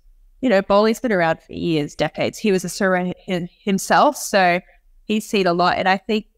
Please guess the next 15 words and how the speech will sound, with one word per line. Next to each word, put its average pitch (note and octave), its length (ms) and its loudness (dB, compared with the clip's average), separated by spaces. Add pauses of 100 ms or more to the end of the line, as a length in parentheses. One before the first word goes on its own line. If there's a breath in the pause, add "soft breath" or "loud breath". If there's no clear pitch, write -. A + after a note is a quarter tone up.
(120)
for G#3 120 -4
me, F3+ 260 0
the F3+ 100 -6
biggest F3 340 -6
thing F3 160 -2
was E3 440 -2 (1120)
self-confidence. G3 1040 -2
He A3+ 160 0
couldn't A#3 320 -2
believe F#3+ 580 0
what F#3 200 2
I F3 140 2
had F3+ 360 -4
done F#3 380 0 (460)
with F#3 160 0